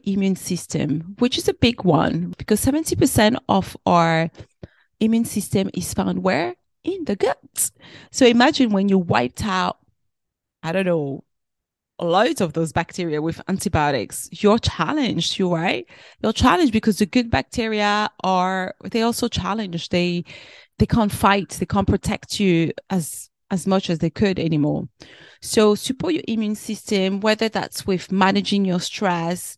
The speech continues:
sleeping better, and I'm gonna talk about sleep in a bit,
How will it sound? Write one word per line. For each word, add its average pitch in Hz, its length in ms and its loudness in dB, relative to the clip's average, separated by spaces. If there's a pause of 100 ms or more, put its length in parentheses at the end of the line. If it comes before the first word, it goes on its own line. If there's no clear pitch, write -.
(320)
sleeping 220 640 4
better, 170 360 6
and 165 120 4
I'm 185 60 0
gonna 202 160 2
talk 180 160 0
about - 180 0
sleep - 320 0
in 170 100 2
a 160 60 4
bit, 160 320 2